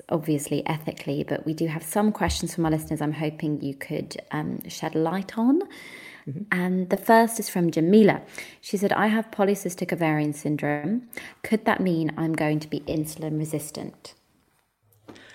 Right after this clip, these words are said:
Speaker 2: Yeah, it's quite likely. So we do know that, um, women with P C O S, uh, are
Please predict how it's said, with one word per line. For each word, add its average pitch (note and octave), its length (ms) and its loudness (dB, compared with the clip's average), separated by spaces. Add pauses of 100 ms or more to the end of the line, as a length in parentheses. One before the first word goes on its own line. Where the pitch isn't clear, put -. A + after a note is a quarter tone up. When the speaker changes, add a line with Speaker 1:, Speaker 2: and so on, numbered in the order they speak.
(260)
Speaker 2:
Yeah, D3 360 6
it's C#3+ 140 0
quite F3+ 200 10
likely. D#3 420 10
So C3+ 160 2
we C#3+ 120 6
do D3+ 160 8
know C3+ 180 8
that, C3 300 4
um, B2+ 480 2 (120)
women B2 520 -2
with A#2 360 -2
P B2+ 140 -2
C A#2+ 200 -2
O A#2 80 4
S, C#3+ 320 2
uh, A2+ 540 0
are A#2 340 2